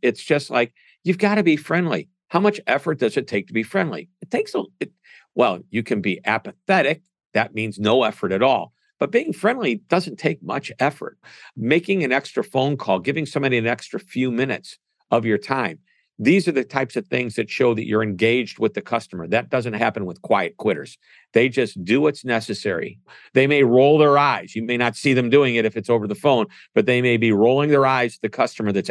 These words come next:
asking them the same question that was asked again and again. By the way, I thought about this and I'm thinking about whether I should write an article on it or not. Years ago, I wrote the number one questions asked at a Disney theme park.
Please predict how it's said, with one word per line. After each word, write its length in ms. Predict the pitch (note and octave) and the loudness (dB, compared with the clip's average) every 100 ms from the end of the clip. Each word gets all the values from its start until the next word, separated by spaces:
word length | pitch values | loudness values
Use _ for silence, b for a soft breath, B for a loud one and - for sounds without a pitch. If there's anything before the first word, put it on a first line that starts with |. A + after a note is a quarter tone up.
| - | -2
asking 380 | A#2+ A#2 - | -2 -2 -4
them 100 | A2+ G#2 | -2 -2
the 100 | F2+ | -4
same 420 | - C3 C#3+ D3 | 0 0 2 -2
question 600 | - C#3+ C#3 - F#2+ F2+ B B | 0 0 0 -2 -6 -6 B B
that 100 | - | -2
was 140 | A2+ G#2+ | 0 2
asked 320 | G#2 G2+ - | 2 0 -4
again 240 | G2 G#2+ | -2 -2
and 100 | G2 | -2
again. 220 | F#2+ G#2 F2 B B B - | -2 -2 -4 B B B 0
By 120 | D3+ | 4
the 100 | D#3 | 4
way, 200 | B2+ F2 _ - | 2 0 _ -2
I 120 | B2 - - | -2 -2 2
thought 160 | D#3 | 4
about 240 | D3+ B2 A2 | 4 0 0
this 220 | A2+ A2+ | -2 -2
and 100 | G#2 | -4
I'm 80 | G2+ | -2
thinking 260 | C#3 C3+ | 0 0
about 280 | G#2+ G#2 - | 2 0 2
whether 160 | G#2+ G#2 | 2 2
I 80 | |
should 160 | G2 F2 | 0 0
write 220 | G2+ G#2 | 0 0
an 80 | G2 | 0
article 420 | G2 G#2+ F#2+ E2+ | 2 0 -2 -4
on 120 | F2+ | -4
it 100 | F2+ | -4
or 100 | F2+ | -2
not. 240 | F#2 G2+ - B B B B - | 0 -2 -4 B B B B 2
Years 260 | C#3+ F3 | 4 4
ago, 240 | B2 C3+ C#3 | 4 4 6
I 120 | A2+ | 4
wrote 320 | G#2+ A2 - | 4 2 0
the 80 | G#2+ | -2
number 340 | G#2 A#2+ C3 | 0 0 2
one 260 | A#2+ A#2 A2 | 0 0 -4
questions 640 | - A#2+ A2 - G2+ F2 | -2 -2 -2 -6 -6 -6
asked 460 | - G#2+ G#2+ - - | -4 -2 -2 -4 -2
at 80 | F#2 | -2
a 60 | |
Disney 380 | E2+ - G#2 F#2 | 0 -2 -2 -4
theme 280 | - G#2+ G2 | -2 -2 -2
park. 360 | F#2 - _ | -4 -6 _